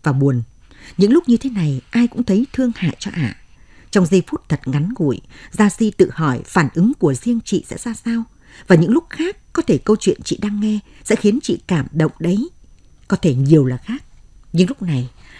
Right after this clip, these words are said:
làm sao chị có thể để chuyện đó làm chị mùi lòng được. Chị không tin cô gái này.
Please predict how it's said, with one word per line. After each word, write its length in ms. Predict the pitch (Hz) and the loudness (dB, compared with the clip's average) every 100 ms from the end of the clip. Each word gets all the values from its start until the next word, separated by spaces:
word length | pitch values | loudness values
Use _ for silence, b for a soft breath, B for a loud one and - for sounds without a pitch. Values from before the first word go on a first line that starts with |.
| b | b
làm 200 | 151 127 | -4 -2
sao 280 | - 220 226 | -4 -4 -4
chị 100 | - | -4
có 120 | - - | -6 -2
thể 220 | 190 123 | 0 0
để 160 | 180 147 | 2 2
chuyện 240 | - - | 0 -4
đó 160 | 156 175 | -2 -2
làm 200 | 269 151 | -2 -2
chị 140 | 120 | -2
mùi 240 | 151 156 123 | -2 -2 -2
lòng 220 | 143 127 | -4 -2
được. 180 | 135 123 - - _ - - | -2 -4 -8 -20 _ -20 -10
Chị 120 | 156 | -6
không 160 | - 208 | 0 0
tin 240 | - 202 | 0 -4
cô 160 | - 202 | -2 -4
gái 220 | 165 180 247 | -4 -6 -4
này. 220 | 151 | -6